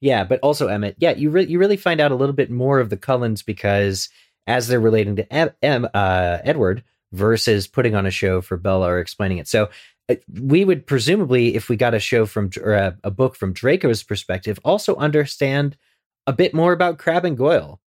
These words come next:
Our only real insight into them as characters was given to us in, I think, the second movie. So it would be really interesting in, in kind of,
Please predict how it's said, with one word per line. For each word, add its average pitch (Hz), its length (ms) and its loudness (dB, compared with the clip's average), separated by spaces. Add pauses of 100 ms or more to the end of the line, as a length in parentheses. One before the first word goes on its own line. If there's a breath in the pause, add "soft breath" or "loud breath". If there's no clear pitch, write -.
Our 151 160 2
only 160 220 0
real 139 300 2
insight 120 440 0
into 101 300 -4
them 107 180 0
as 98 140 -2
characters 101 640 0
was 95 220 -2
given 101 280 0
to 95 200 0
us 92 180 -2
in, 95 320 0 (480)
I 104 80 0
think, 101 220 -2
the - 40 0
second 104 400 0
movie. 101 540 0 (160)
So 98 640 0 (360)
it 110 100 2
would 107 140 -2
be 113 140 2
really 113 340 4
interesting 104 440 -2
in, 92 140 -2 (220)
in 95 160 -4
kind 101 280 -4
of, 92 280 -2